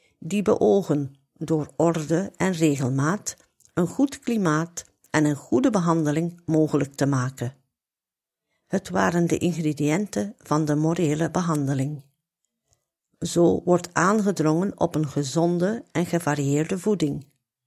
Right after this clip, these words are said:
zindelijkheid aan tafel, orde en netheid en op het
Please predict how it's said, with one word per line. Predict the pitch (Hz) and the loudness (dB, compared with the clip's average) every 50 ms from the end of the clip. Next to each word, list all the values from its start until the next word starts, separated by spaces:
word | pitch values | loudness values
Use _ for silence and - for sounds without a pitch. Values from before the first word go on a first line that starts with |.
| _ _ _ _ _ _ _ _ _ | _ _ _ _ _ _ _ _ _
zindelijkheid | - - 160 - 196 226 262 254 226 208 180 170 175 - 170 143 135 135 - - | -10 -6 -4 0 2 4 4 4 4 4 2 2 0 0 -2 -2 -2 -2 -4 -4
aan | 147 180 190 180 | -4 -4 -2 -2
tafel, | - 180 160 143 143 135 - - 139 139 - - _ _ _ _ _ _ - - - _ _ _ _ _ | -2 0 0 0 -2 -4 -4 -4 -4 -4 -6 -8 _ _ _ _ _ _ -20 -20 -20 _ _ _ _ _
orde | - 151 147 147 156 160 - 143 151 - | -2 0 0 0 -2 -4 -4 -4 -2 -2
en | - 170 185 190 202 | -2 -2 -2 -2 0
netheid | 233 254 247 - - - 135 143 156 - - - - _ _ _ _ _ - - _ _ _ _ _ _ | -2 -2 -2 -4 -6 -4 -4 -4 -4 -8 -12 -20 -20 _ _ _ _ _ -20 -20 _ _ _ _ _ _
en | - 202 220 | -2 0 0
op | 220 214 | 2 0
het | 214 - - - | -2 -4 -6 -8